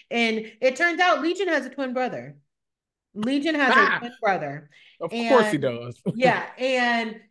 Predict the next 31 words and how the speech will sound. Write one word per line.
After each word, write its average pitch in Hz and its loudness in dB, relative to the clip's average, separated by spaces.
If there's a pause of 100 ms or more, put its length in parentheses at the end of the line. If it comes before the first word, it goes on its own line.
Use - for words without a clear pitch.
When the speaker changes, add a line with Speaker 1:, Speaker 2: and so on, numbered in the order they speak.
(180)
Speaker 1:
they're 262 2
like, 233 -2 (160)
"Oh," 226 2 (300)
uh, 220 0
the 214 -4
twin 277 -4
brother 254 -2
is 220 -8
like, 175 -4
"Listen, 180 -10
I 175 -8
try 196 -2
and 208 -4
help 214 -6
my 208 -4
brother 214 0
out, 185 0
but, 160 -8
like, 156 -8 (120)
e-, 220 2
everybody 285 -2
she 240 -10
talks 202 -2
to 202 -6
is 175 -6
like, 170 -6
'No, 160 -10
that 165 -8
man's 170 -12
a 151 -10
liar.'" 110 -14